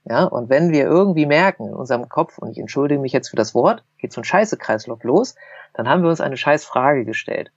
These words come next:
Ja, das heißt also, mein Tipp, sag dir innerlich Stopp.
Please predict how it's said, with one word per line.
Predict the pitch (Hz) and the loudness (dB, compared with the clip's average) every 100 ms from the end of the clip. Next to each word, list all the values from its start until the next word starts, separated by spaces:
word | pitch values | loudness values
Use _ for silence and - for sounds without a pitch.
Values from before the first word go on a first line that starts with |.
| _ | _
Ja, | 123 | -8
das | 139 - | -6 -2
heißt | 143 143 | -2 0
also, | - 139 147 - - - _ _ | 0 2 0 -2 -18 -20 _ _
mein | - 131 175 | -2 0 2
Tipp, | - 240 - _ _ | 2 0 -2 _ _
sag | - 143 185 | -2 0 0
dir | 160 | -2
innerlich | 165 156 139 123 | -2 -2 -2 -6
Stopp. | - 185 - | 0 0 0